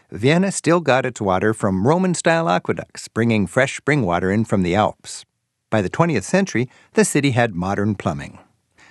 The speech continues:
Thomas Edison himself supervised the electrical lighting of the Habsburg Summer Palace.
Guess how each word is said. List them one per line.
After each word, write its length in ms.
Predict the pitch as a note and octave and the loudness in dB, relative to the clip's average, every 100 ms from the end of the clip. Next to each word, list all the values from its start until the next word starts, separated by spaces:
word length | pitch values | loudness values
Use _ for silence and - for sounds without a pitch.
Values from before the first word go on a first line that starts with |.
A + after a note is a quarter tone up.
| _ | _
Thomas 320 | - E3 F#3+ D#3 | 0 0 0 -2
Edison 420 | D3+ D3+ E3 D3+ | -2 0 0 2
himself 500 | D#3+ - G3 - - | 2 2 2 0 -2
supervised 680 | - C3+ C#3+ B2+ C3 C#3 - | -6 -2 2 2 2 -2 -8
the 100 | E2 | -6
electrical 520 | E2 A#2+ - - D3 | -2 -4 -2 -2 0
lighting 480 | C#3 C3 F#2+ F#2 F#2+ - | 2 0 -2 -6 -8 -4
of 140 | D3+ C#3 | -2 0
the 80 | |
Habsburg 500 | C3 A#2+ - A#2+ A#2 | 0 -2 -2 0 0
Summer 360 | - A#2+ G#2+ G#2+ | -2 0 0 0
Palace. 540 | - E2+ B1 - - | 0 -2 -4 -10 -12